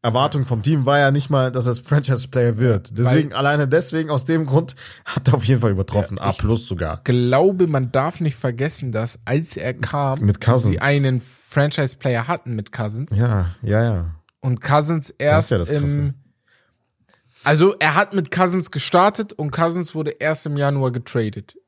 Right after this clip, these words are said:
Speaker 2: Das war der, äh, der
Speaker 1: Im gleichen
Speaker 2: Januar.
Speaker 1: Jahr?
Speaker 2: Es m-, es muss der, äh, Cousins wurde zweitausendsiebzehn, bis zweitausendsiebzehn hat er bei den Sacramento Kings gespielt und im Je-, im,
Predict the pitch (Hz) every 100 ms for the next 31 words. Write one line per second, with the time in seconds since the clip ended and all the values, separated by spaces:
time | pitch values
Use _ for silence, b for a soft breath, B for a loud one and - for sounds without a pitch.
0 | _ 113 120 139 131 127 127 120 120 -
1 | 113 117 113 98 - _ - 117 123 143
2 | 190 208 202 120 120 _ _ _ _ _
3 | _ _ _ 123 - 147 156 160 156 135
4 | 131 147 151 190 196 - - - - _
5 | 127 135 135 135 135 B B - 120 170
6 | 190 202 170 139 - 165 196 190 170 156
7 | 135 180 - 180 180 180 - - 147 -
8 | 214 196 185 156 165 - 156 147 139 127
9 | 127 135 131 127 b b - - 143 147
10 | 135 127 143 139 - 127 - 180 233 -
11 | b b b 135 135 131 127 143 143 135
12 | 123 120